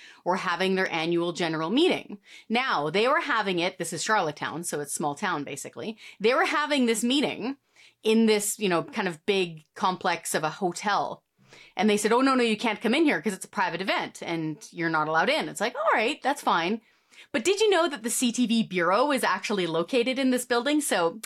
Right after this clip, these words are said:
I have this magnetic card and I can go <laughs> where I want. The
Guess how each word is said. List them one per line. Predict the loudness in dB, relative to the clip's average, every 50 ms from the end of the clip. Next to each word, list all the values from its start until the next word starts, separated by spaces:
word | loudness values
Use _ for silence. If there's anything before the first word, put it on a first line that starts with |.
| -8 -4
I | -4 -4
have | -2 -2 -2 -2 -2
this | -2 -4 -2 -2
magnetic | -2 -2 -2 0 -2 -2 -2 -2 -4
card | -4 -2 0 0 0 0
and | -2 -4
I | -4
can | -4 -6 -6 -4
go | -2 -2 -2
<laughs> | 0
where | 0 0 2
I | 2 2
want. | 2 2 4 4 2 2 -2 -6 _ -20 -20 -18 -18 -18 -20 -20 _ _ _ _ _ _ _ _ -4
The | 0 2 2 2